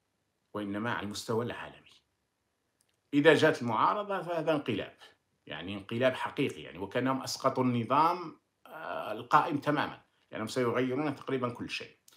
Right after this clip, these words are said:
إذا استمر أردوغان هذا أيضًا عنده تبعات وعنده حسابات، خاصة أنه سيكون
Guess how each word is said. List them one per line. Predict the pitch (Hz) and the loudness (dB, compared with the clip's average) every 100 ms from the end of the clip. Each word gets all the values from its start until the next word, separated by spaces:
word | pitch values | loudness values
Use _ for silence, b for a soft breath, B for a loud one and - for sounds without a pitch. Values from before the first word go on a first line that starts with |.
| b b b b b - | b b b b b 2
إذا | 151 156 | 8 8
استمر | - 160 190 165 139 | 8 8 10 10 8
أردوغان | 135 135 135 165 | 6 4 2 2
هذا | 156 139 151 | 4 2 2
أيضًا | 139 127 113 | 4 4 2
عنده | 127 117 | 0 -2
تبعات | 120 107 87 110 151 156 160 110 | -2 -2 0 0 0 0 0 -2
وعنده | 113 107 | -4 -6
حسابات، | - 117 117 113 175 180 | -8 -6 -4 -2 -2 -4
خاصة | - 160 165 - 151 | -4 -4 -2 -2 -2
أنه | 143 135 139 | 0 -2 -2
سيكون | 135 123 117 147 143 139 | 0 -2 0 2 2 0